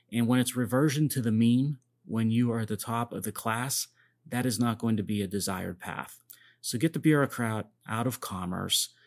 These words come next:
Marx and Lenin should not be replacing Friedman and Hayek in college econ courses. And a system designed to focus on value reappropriation can't match a system rewarding value creation.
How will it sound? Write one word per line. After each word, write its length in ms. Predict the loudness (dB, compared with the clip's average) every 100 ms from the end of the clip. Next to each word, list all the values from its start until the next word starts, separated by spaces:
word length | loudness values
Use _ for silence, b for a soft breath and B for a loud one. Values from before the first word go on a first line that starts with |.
| b -2
Marx 380 | 2 2 4
and 160 | 4 4
Lenin 380 | 4 4 2 0
should 260 | -2 -2
not 220 | 0 -2 0
be 120 | 0
replacing 640 | 0 -2 -2 -2 -2 -4
Friedman 460 | -2 -4 -4 0 0
and 120 | 0
Hayek 520 | -2 -2 -4 -6 -12
in 280 | -8 -6 -6
college 520 | -6 -6 -4 -4 -6
econ 420 | -8 -8 -8 -12
courses. 600 | -12 -12 -8 -6 -4 -6 B B B B
And 120 | 2
a 60 | 4
system 340 | 6 4 4
designed 440 | 4 4 2 2 2
to 60 | 0
focus 500 | -2 -2 -2 -2 0
on 160 | 0
value 440 | 0 0 0 0 2
reappropriation 1120 | 0 0 -2 -4 -4 -4 -6 -6 -8 -8 -10 -12 _ _ _
can't 280 | -2 0 2
match 340 | 0 -2 -4 -4
a 60 |
system 520 | -4 -4 -6 -4 -6 -6
rewarding 600 | -10 -6 -6 -4 -6 -8 -10
value 380 | -10 -10 -12
creation. 680 | -12 -12 -10 -8 -8 -10 -14